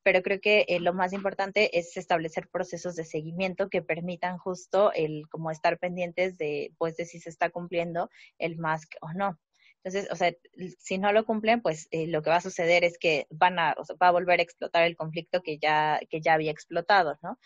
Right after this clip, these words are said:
Entonces, eh, en teoría, si las partes están de acuerdo en, en llevar a cabo, eh, esos, esos acuerdos, y si el acuerdo es, eh, beneficioso para ambos, pues lo más probable es que sí lo cumplan,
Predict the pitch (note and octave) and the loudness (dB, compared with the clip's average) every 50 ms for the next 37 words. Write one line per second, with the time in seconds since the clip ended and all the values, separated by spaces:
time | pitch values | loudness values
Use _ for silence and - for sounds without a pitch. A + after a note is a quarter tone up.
0 | - _ _ _ - F#3 F3 - G3+ G3 - - F3+ E3 D#3+ D#3+ D#3 D#3 D3+ - | -20 _ _ _ -14 -10 -4 -4 -4 -4 -4 -6 -4 -2 -2 0 -2 -2 -4 -4
1 | - - E3+ E3+ E3+ E3 - F3 E3+ F3 G#3+ A3 A3+ A3+ A#3+ D4 D#4+ _ _ - | -2 0 0 0 0 0 2 2 2 2 2 4 6 6 6 4 2 _ _ -20
2 | _ _ _ _ - F3+ E3 E3 D#3+ E3 - - F#3 F#3 - G#3 G3 - E3+ E3 | _ _ _ _ -4 -2 2 2 0 0 2 0 0 0 0 -6 -8 -8 -10 -4
3 | - F3 F3+ F3+ F#3 F3+ F3+ - - F3+ F3+ F3 F3 F3 F3 F3+ F3 D#3+ D3+ C#3+ | -2 -2 -2 0 0 0 0 2 4 4 4 4 4 2 2 2 4 2 2 0
4 | C#3+ C#3+ C#3+ C#3 - - D#3+ D#3 D#3+ D#3+ E3 E3+ E3+ F3 E3+ - F3 E3+ E3+ E3+ | -2 -6 -10 -14 -10 -8 -6 -2 0 2 4 4 4 4 4 4 4 4 6 4
5 | E3+ E3 D#3+ - - D3 C#3 - - - - E3 D#3+ D#3 F3+ E3+ E3+ - - - | 4 4 2 2 0 -2 -4 -8 -10 -6 -4 -4 -4 -4 -6 -8 -8 -10 -20 -20
6 | - - - - - E3+ F3 F3 F3+ E3+ - - G3+ G3 F#3+ G3 B3+ - _ - | -16 -16 -10 -6 -6 -6 -6 -4 -8 -4 2 4 4 4 6 4 2 0 _ -20
7 | - - - - - - F3 E3+ E3 - - F#3+ F#3 F3 F3 F3 E3+ E3+ E3 E3 | -20 -20 -20 -20 -16 -14 -12 -12 -12 -12 -8 -8 -6 -4 -2 2 4 4 6 4
8 | E3 E3 - G3 G3 G3+ G3 F#3 F3 D#3+ D3 - - - F3 F3 E3+ - - - | 2 2 4 4 6 6 6 4 4 2 2 2 2 0 0 0 -2 -6 -18 -20
9 | - F3 E3+ E3+ D#3 - - F3 F3 E3+ F3 F3 E3+ E3+ E3 D#3+ D3+ - - D#3+ | -20 -20 -18 -18 -16 -8 -6 -6 -4 -4 -4 -2 0 0 0 0 -2 -6 -8 -12
10 | D#3 - _ _ - E3+ F3+ F3 F3 E3 E3+ E3 G3+ G3 - G3+ G3 F#3+ F3+ F3+ | -18 -18 _ _ -2 0 0 0 0 -8 -4 -2 -2 -2 -2 0 2 4 6 6
11 | F3 F#3 F#3 G3 G3 A#3+ D4 _ _ - - _ _ - F3+ F3+ D#3+ - E3+ F3 | 6 4 2 2 0 0 0 _ _ -20 -20 _ _ -2 -2 -2 -2 -2 0 0
12 | E3+ E3+ D#3+ E3+ F#3+ F#3 F3+ F3+ F3+ F#3 - - - F#3+ F#3+ G3 G3 G3 F#3+ F#3+ | 0 0 0 0 2 2 4 2 2 0 -4 -6 -2 2 4 4 6 6 4 4
13 | F#3+ G3+ G#3+ - - - E3+ E3+ - - F3 E3+ - - E3+ F3 F3 F3 - C4 | 4 2 0 0 0 -2 -4 -4 -4 -6 -6 -6 -6 -8 -2 -2 -2 2 2 2
14 | B3+ A3+ G3 D#3+ | 2 4 0 -2